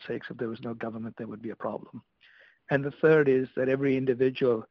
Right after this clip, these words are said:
is going to recognize that the meaning of life is that it stops. And so you rethink things. And when you rethink things,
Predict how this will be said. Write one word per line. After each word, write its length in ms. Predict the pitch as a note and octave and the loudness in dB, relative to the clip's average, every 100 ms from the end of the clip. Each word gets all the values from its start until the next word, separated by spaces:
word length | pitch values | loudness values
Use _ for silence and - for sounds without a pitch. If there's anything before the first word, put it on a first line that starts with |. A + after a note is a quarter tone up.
| _ _ _ - | _ _ _ -10
is 160 | B2+ | -2
going 180 | C#3 C3+ | 0 0
to 80 | B2 | 0
recognize 720 | A#2+ - C3 B2+ B2 A2+ G#2+ - _ _ _ | -2 -4 -6 -4 -2 -2 -6 -10 _ _ _
that 140 | B2+ | -4
the 60 | A#2+ | -2
meaning 340 | B2 C3 C3 | -2 -2 -2
of 120 | B2 A#2 | -2 0
life 340 | A#2+ A#2 - | 0 0 -2
is 100 | A2+ | -6
that 160 | A#2 A2+ | -4 -4
it 80 | - - | -8 -6
stops. 380 | A#2 A2+ - - - _ - | -4 -4 -8 -18 -20 _ -14
And 100 | A#2 | -8
so 120 | A#2+ | -4
you 200 | A#2 A2+ | -4 -4
rethink 420 | A#2+ A#2 C#3 D3 - | -6 -6 -6 -6 -8
things. 260 | A2+ - - - | -10 -10 -14 -8
And 100 | A#2+ | -6
when 120 | A#2+ | -4
you 140 | A#2+ | -4
rethink 420 | B2 C#3 - D#3 - | -4 -4 -4 -4 -4
things, 320 | A#2 A2+ A2+ | -8 -8 -12